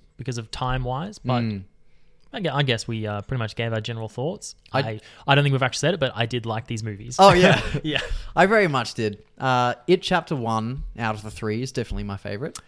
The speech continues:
Speaker 1: For sure, yeah, I'd
Speaker 2: Mm-hmm.
Speaker 1: say I'd agree with that. Despite the fact that it is kid actors, I liked them well enough to overlook it.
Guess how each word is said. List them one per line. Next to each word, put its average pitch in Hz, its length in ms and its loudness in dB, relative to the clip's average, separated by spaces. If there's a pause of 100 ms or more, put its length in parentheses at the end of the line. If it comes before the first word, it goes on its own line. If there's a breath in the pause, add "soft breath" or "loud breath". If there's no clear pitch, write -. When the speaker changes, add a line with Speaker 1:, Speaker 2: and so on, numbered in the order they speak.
(800 soft breath)
Speaker 1:
For 180 220 2
sure, 113 140 -4 (100)
yeah, 123 140 -8 (140)
I'd 117 140 -6
Speaker 2:
Mm-hmm. 117 80 -4
Speaker 1:
say 104 220 -4
I'd 107 160 -4
agree 107 180 0
with 107 100 -4
that. 139 280 -4
Despite 110 320 -8
the 110 60 -14
fact 117 200 -6
that 117 100 -6
it 117 60 -2
is 117 140 -6
kid 127 160 -6
actors, 135 360 -4
I 135 120 -2
liked 131 320 -4
them 135 260 -4
well 131 160 0
enough 135 240 -2
to 135 180 0
overlook 143 300 2
it. - 180 -2